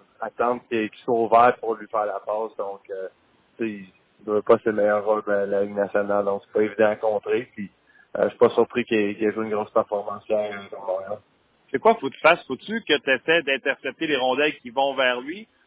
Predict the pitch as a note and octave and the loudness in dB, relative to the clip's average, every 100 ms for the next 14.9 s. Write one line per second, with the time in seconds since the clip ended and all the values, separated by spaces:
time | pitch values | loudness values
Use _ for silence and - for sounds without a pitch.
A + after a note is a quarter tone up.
0 | _ C#3+ - G3+ - - D3+ - F3 F3 | _ -12 -12 -16 -10 2 2 2 -4 0
1 | D3+ C3+ C3+ C3+ C#3+ C3 B2 D3 D#3 - | -2 0 -4 -2 -2 -2 -8 -4 -4 -4
2 | C3 B2+ B2+ B2+ A#2+ A#2+ C#3+ B2 - C3+ | -4 -2 -2 -2 -4 -8 -14 -16 -14 -8
3 | - - A2+ - D3 - _ _ _ _ | -8 -8 -12 -8 -8 -8 _ _ _ _
4 | _ _ - A#2 A#2+ B2 A2+ A#2+ A#2+ - | _ _ 0 6 6 6 2 0 -2 -4
5 | C#3+ D3+ C3+ B2 A#2 A2+ A2+ B2 B2 B2 | -4 -2 -2 -4 -2 -6 -6 -2 -2 -2
6 | A#2+ A#2+ A2+ G#2+ A2 A2 - G#2+ - A2+ | -4 -2 -4 -2 0 -2 0 -4 -2 -6
7 | - _ _ _ _ _ _ _ C#3 C#3+ | -8 _ _ _ _ _ _ _ -10 -6
8 | C3 A#2+ A2 - A2+ A2 B2 A#2+ A2+ G#2 | -4 -6 -6 0 2 4 2 4 2 4
9 | G2+ G2 F#2+ F#2 _ _ _ _ _ _ | 2 2 0 -4 _ _ _ _ _ _
10 | - G#2 - A#2 A#2 A2+ A2 A2+ A2+ G#2 | -6 -6 0 4 6 4 4 4 4 4
11 | G#2+ A2 A2+ G#2+ G#2 G#2 G#2+ A#2+ A#2 A2 | -2 2 2 2 -4 -6 -2 -2 -2 -4
12 | A#2+ A2 A2+ G#2 A2+ A#2 G#2+ G#2+ A2 A2+ | -6 0 0 0 -4 -6 -6 -6 -6 -6
13 | A2 A2+ A2 A2+ G#2+ G#2 A2 G#2+ G#2 A2 | 2 2 2 -4 -6 -6 -6 -8 -8 -10
14 | - A2 A2 A2 G#2 G#2 - A2+ A2 | -10 -12 -10 -4 -4 -4 0 0 0